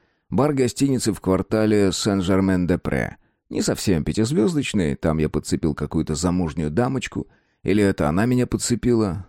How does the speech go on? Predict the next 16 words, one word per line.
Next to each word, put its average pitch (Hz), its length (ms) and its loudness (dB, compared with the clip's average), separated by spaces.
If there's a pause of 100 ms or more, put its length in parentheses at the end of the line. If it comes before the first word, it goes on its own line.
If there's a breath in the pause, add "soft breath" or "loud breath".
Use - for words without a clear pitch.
мужа 110 400 2
она 90 180 2
назвала 78 460 0
бомж. 58 600 -6 (500)
На 117 100 0
что 175 140 0
я 175 120 4
ответил, 160 320 0
что 113 140 0
я 71 80 2
тоже 160 340 0
бомж, 139 460 0
и - 40 -2
мы 65 160 -2
оба 104 260 0
хохотали, 98 680 -2